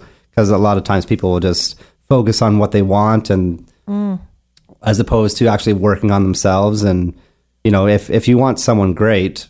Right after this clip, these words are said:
Speaker 1: you're probably gonna have to be great also, right? Like, if this, this, like, great, attractive go-getter, like, someone who's killing it at, at all stages of their life, will, will they wanna be with someone who isn't doing the same? So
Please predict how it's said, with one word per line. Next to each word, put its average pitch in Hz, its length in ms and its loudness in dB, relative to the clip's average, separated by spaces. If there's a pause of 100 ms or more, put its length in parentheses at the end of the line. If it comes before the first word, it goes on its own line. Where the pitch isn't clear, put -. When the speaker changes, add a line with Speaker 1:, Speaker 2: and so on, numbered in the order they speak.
(240)
Speaker 1:
you're 101 180 0
probably 95 300 0
gonna 92 140 -2
have 87 160 -2
to 92 100 -4
be 90 180 -2
great 90 300 -2
also, - 560 -4
right? 92 340 0 (160)
Like, 101 180 -2
if 104 200 -2 (320)
this, 107 160 -2
this, 104 400 -2
like, 95 180 0
great, 98 400 0
attractive 95 880 -2 (360)
go-getter, 101 720 2
like, 95 200 0
someone 98 300 2
who's 95 160 0
killing 98 340 2
it 90 140 2
at, - 120 -8
at 90 180 -2
all 98 240 0
stages 101 440 0
of 101 100 0
their 92 120 -2
life, 95 500 0
will, 101 260 0
will 95 140 0
they 104 200 2
wanna 95 240 0
be 98 180 0
with 90 140 -2
someone 92 340 0
who 87 280 -2
isn't 92 340 -4
doing 92 200 -2
the 90 80 -4
same? 104 400 0
So 90 300 -2